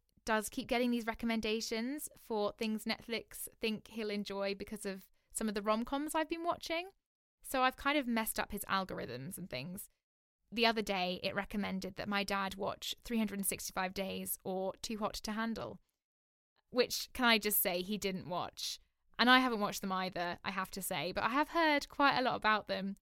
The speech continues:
But I feel a bit bad for messing up my dad's account. It does seem to recommend some funny things. So yes, Netflix are doing some brilliant things and obviously also helping us in this time.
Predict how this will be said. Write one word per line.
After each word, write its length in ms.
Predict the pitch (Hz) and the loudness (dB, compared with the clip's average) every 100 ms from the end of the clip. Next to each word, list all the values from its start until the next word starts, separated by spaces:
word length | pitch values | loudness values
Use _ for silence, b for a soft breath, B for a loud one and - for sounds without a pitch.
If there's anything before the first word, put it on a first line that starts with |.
| _ _ _ _ | _ _ _ _
But 100 | - | -2
I 80 | 208 | 0
feel 160 | 247 233 | 0 0
a 40 | |
bit 180 | 202 - | -2 2
bad 260 | 185 180 | 4 4
for 100 | - | 0
messing 360 | 196 190 - 196 | -2 -2 -4 -4
up 100 | - | -2
my 160 | 190 185 | -4 -2
dad's 300 | 196 190 202 | -4 -4 -6
account. 380 | - 190 180 - _ _ | -6 -4 -6 -12 _ _
It 100 | 202 | -2
does 180 | 220 226 | -2 0
seem 160 | 247 240 | -2 -2
to 80 | |
recommend 400 | 240 233 240 233 | -4 -2 0 0
some 160 | 226 208 | 0 -2
funny 200 | 214 214 | 0 -2
things. 500 | 220 196 190 196 - _ _ _ _ _ _ _ _ _ - | -2 -4 -6 -10 -16 _ _ _ _ _ _ _ _ _ -10
So 140 | - | 0
yes, 440 | 233 220 185 - - 214 | 2 2 0 -2 -8 -4
Netflix 420 | 226 - - - | -4 -2 -8 -6
are 100 | 202 _ _ | -10 _ _
doing 220 | 247 240 | 2 2
some 140 | 220 208 | 2 0
brilliant 280 | 202 190 | 0 0
things 380 | 196 185 185 190 - | -2 -2 -4 -6 -4
and 400 | 190 180 180 - _ _ - | -4 -2 -8 -12 _ _ -8
obviously 520 | 196 190 - 196 196 _ _ - | -4 -4 -2 -2 -2 _ _ 0
also 320 | 247 - 277 | 2 4 4
helping 300 | 277 294 294 | 4 0 -2
us 140 | 302 | -2
in 80 | 302 | -2
this 140 | 320 311 | -4 -2
time. 340 | 403 415 196 | 2 2 0